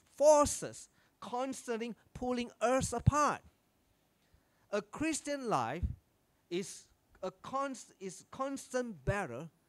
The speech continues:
or struggle of following God. If this is how you feel now,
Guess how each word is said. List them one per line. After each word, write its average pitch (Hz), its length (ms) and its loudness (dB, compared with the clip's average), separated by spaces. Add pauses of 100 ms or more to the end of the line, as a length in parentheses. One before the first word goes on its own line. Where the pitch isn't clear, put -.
(220)
or 143 180 -6
struggle 147 640 -8 (240)
of 123 160 -8
following 123 640 -4
God. 98 160 -6 (1900)
If 196 220 -6
this 302 420 -2
is 202 320 6 (160)
how 247 380 0
you 170 260 -4
feel 202 400 -8
now, 135 460 -6